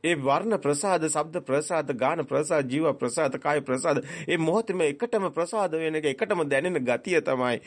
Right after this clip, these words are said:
අන්න ස්පස්ස කියලා කියන්නේ තින්නම් සංගති පස්සෝ, පස්ස පච්චය වේදනා, යම් වේදිතං සංජානාති, යම් සංජානතං විතක්කේති, යම් විතක්කේති තම් විජානාති කියන්නේ ඔබ රැවටෙනවා, දෙයක් තියෙනවා කියලා ගත්තා.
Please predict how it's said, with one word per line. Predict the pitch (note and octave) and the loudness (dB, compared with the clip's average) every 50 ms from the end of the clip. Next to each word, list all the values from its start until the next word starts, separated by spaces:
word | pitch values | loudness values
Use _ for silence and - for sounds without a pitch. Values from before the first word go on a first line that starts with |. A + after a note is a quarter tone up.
| - - - | -14 -14 -6
අන්න | - - D3+ F3 E3+ | -2 -2 0 0 0
ස්පස්ස | D#3 - - - D#3+ E3+ G3 - - F#3+ E3+ | -2 -2 -2 -2 -2 -2 -2 -2 -4 -4 -4
කියලා | D3 D3+ D3+ C#3+ C#3+ | -2 0 0 0 0
කියන්නේ | B2+ C3 C#3 D3 D3 D3 D3 | 0 0 -2 0 0 -2 -4
තින්නම් | C#3+ C#3 D#3 E3+ D#3+ D3 C#3 | -4 -6 -4 -2 -2 -4 -4
සංගති | C#3 C3+ C#3 D3+ D3+ C#3+ C#3 C3 | -4 -6 -6 -6 -6 -6 -6 -6
පස්සෝ, | - C3+ C#3 C#3+ C3+ D3+ C#3+ D3 - - - - | -4 -4 -4 -4 -2 -4 -6 -6 -8 -20 -18 -6
පස්ස | - D3 D#3+ D#3 - | -2 -2 -2 -2 -2
පච්චය | E3 - D3+ D#3 D#3 - - D#3+ D3+ C#3+ | -4 -2 -2 -2 -2 -2 0 2 2 2
වේදනා, | B2 A2+ C#3+ E3 D3 C#3 D3 D3+ D3 C#3+ | 2 2 0 -2 0 0 0 0 2 2
යම් | D3 D#3 D3 | 2 0 0
වේදිතං | B2+ C#3 D3+ D#3 D#3 D#3 D3+ - C#3+ C#3 C3 - | 0 0 0 0 0 -2 -2 -2 -4 -4 -4 -6
සංජානාති, | - - C3+ C#3 C#3+ D3 C#3+ C#3 C#3 C3+ B2+ C3+ C3+ | -6 -4 -4 -2 0 0 0 2 2 0 0 0 -2
යම් | C3 B2+ | -2 0
සංජානතං | - B2 B2+ C3+ C#3+ C3+ C3+ C3 B2+ - C3 C3 B2+ | -2 -2 0 0 0 0 0 -2 -2 -2 -2 -2 -2
විතක්කේති, | A#2 A#2 - C3+ B2+ C3 D#3 C3+ B2 - - - - - - - - | -2 -2 -2 -2 -2 -2 -2 -2 -2 -4 -6 -8 -10 -16 -16 -6 0
යම් | C#3+ D#3+ D#3+ D3+ | 0 2 2 2
විතක්කේති | F3 G3 A3+ G#3 - - - D#3+ D3+ C#3+ C#3+ | 2 2 0 0 0 0 -2 -2 -2 -2 -2
තම් | C#3+ C#3+ C3 C3 C3 B2 A#2+ - _ _ _ _ - _ _ _ _ | -2 -2 0 0 -2 -4 -6 -10 _ _ _ _ -20 _ _ _ _
විජානාති | - G#2 G#2+ G#2 C#3 D3 D3 C#3 C3 B2+ C3 C3+ | -6 -4 0 0 0 0 2 0 -2 -2 -4 -6
කියන්නේ | A2 A#2+ A#2+ A#2 A#2 A2+ | -4 -4 -2 -2 -2 -2
ඔබ | G#2+ | -2
රැවටෙනවා, | A2+ G#2+ G#2+ A#2+ C3+ C3 B2+ A#2 A#2 A2+ A2 | -2 0 0 0 0 -2 -2 -2 -2 -2 -4
දෙයක් | G2 A2 A2+ A#2+ B2 - - | -4 -2 -2 -2 -4 -4 -6
තියෙනවා | - A#2 C3 C#3+ C#3 B2 G#2+ | -4 -2 0 0 0 -2 -2
කියලා | - A2 G#2 G2+ | -4 -4 -4 -4
ගත්තා. | G2 G#2 F#2 - _ - - - | -4 -6 -8 -8 _ -16 -16 -16